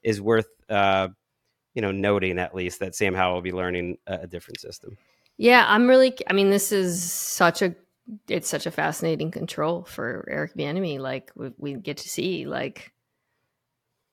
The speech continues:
Speaker 2: how much, I mean, and there's so much of it that ports, you know, I mean, I talked about the R P Os. I think, um,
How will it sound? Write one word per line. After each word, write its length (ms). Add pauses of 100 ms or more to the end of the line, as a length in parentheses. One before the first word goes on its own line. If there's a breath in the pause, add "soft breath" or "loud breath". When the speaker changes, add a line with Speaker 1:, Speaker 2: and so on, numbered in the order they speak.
(320)
Speaker 2:
how 200
much, 400
I 40
mean, 160
and 120
there's 120
so 240
much 220
of 140
it 180
that 360
ports, 600 (260)
you 80
know, 140
I 80
mean, 140
I 80
talked 340
about 220
the 100
R 140
P 260
Os. 640 (440 soft breath)
I 100
think, 420
um, 720